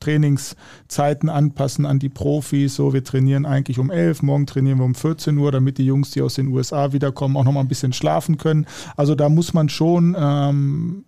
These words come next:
mehr flexibel sein, als man das ist, wenn man die erste Mannschaft trainiert. Dann gibt man's vor, wie man's haben möchte, und alle machen's so mit.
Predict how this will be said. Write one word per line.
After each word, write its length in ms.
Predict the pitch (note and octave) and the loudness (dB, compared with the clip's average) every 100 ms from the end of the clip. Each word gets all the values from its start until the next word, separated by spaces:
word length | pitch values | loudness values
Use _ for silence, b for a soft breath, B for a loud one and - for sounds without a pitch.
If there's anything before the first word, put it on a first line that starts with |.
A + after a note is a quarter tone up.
| _ _ _ _ _ _ _ | _ _ _ _ _ _ _
mehr 340 | C3+ C3 C3+ C#3 | -2 2 2 0
flexibel 800 | - C#3 C3 - E3 E3+ E3+ | -2 -4 -4 -2 2 2 2
sein, 480 | D3+ D3+ D3 D3 D#3 | 2 0 2 0 -2
als 280 | D3 C3+ - | -2 -2 0
man 180 | C3+ C3+ | -2 0
das 180 | C3 - | -2 -2
ist, 300 | D3+ - C#3 | -6 -4 -2
wenn 100 | C3 | 0
man 220 | C3 B2+ | 2 0
die 80 | C3 | -2
erste 320 | D3 C#3 D3 | -4 -2 0
Mannschaft 380 | D3 D3 D3 - | 0 0 -4 -2
trainiert. 380 | C#3+ C#3+ D3 | 0 2 0
Dann 120 | C#3 C3 | -2 -2
gibt 180 | C#3+ | -2
man's 160 | F3+ B2+ | -2 -2
vor, 260 | - D3 C3+ | 0 -2 0
wie 60 | |
man's 240 | C3+ B2+ B2+ | 0 0 0
haben 240 | C3+ C#3+ | 0 2
möchte, 300 | C#3+ C#3 C#3 | 0 -2 -2
und 100 | B2+ | 0
alle 140 | C3 | 0
machen's 280 | B2+ B2 A#2+ | 0 0 -4
so 60 | A#2+ | -4
mit. 220 | B2 - | -4 -4